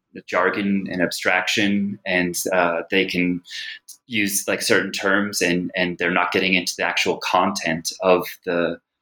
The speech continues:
the movie. They're not getting into the content of the, the, the session with, um, their clients. Like, it just seems like that there's, like, a, you can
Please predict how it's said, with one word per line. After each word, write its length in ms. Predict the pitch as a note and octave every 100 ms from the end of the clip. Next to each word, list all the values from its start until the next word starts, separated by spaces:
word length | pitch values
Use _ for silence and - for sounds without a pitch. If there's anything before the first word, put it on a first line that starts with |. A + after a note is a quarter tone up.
| _ _ _ -
the 60 |
movie. 440 | F#2 G2+ G2+ G#2 G2+
They're 140 | F#2+
not 160 | F2+ F2
getting 220 | F2+ F2+
into 240 | F2 -
the 60 | F2
content 640 | - F2+ F2 F2 F2 E2 -
of 160 | F2
the, 180 | F#2 F2+ -
the, 80 | F#2+
the 100 | F2+
session 420 | - F2+ - F2+
with, 100 | F2+ _ _
um, 260 | F#2 F2 E2+
their 120 | E2+
clients. 600 | E2+ F#2 F2+ G2 G2 -
Like, 300 | F#2 F2 - _ - _ _ -
it 100 | G2
just 260 | F#2 -
seems 340 | - F#2 F2 F#2
like 260 | E2+ -
that 260 | F2+ F2 - _ _ _ _
there's, 240 | G#2 F#2 F2+
like, 180 | F2 G2+
a, 360 | F2 E2 A2+ -
you 100 | G2
can 320 | F#2+ D#2+ D#2